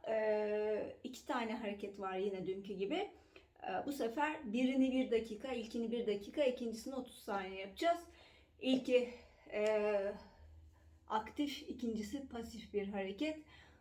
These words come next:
Long leg sit up'la başlayacağım. Ee, birlikte başlayalım. Yaparken anlatıyor olacağım. Sırt üstü başlıyoruz arkadaşlar. Buyursunlar. Sırt üstüne geldik. Hop. Beli yere güzelce basıyoruz. Her zamanki gibi.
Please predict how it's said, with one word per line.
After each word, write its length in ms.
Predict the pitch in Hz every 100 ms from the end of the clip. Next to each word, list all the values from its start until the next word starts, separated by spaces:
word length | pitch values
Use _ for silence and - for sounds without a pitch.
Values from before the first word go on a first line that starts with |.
| _ 214
Long 380 | 254 277 285
leg 180 | 247 214
sit 240 | - 240 285
up'la 300 | 277 277 262
başlayacağım. 680 | 254 254 254 247 262 277 - - - - - -
Ee, 840 | 214 214 214 214 208 208 196 -
birlikte 540 | 269 196 185 269 262 -
başlayalım. 560 | 247 233 214 208 269 262
Yaparken 640 | 233 - 175 202 269 -
anlatıyor 580 | - 220 220 - 226 -
olacağım. 460 | 247 247 226 247 302
Sırt 320 | - 262 247
üstü 220 | 208 -
başlıyoruz 540 | 202 214 - 202 180 -
arkadaşlar. 720 | 254 254 240 233 - 294 - - - - - _ - -
Buyursunlar. 840 | 262 226 202 214 208 190 208 - - - - - - -
Sırt 260 | 269 -
üstüne 360 | - - 185 156
geldik. 720 | - 277 254 254 262 - - - - - - - - - - - -
Hop. 320 | - 67 65 - - - - - - -
Beli 220 | 370 339
yere 220 | 311 285 262
güzelce 540 | 254 226 240 226 233
basıyoruz. 520 | 269 269 226 208 -
Her 200 | 359 339
zamanki 500 | 285 277 233 220 214
gibi. 180 | 190 -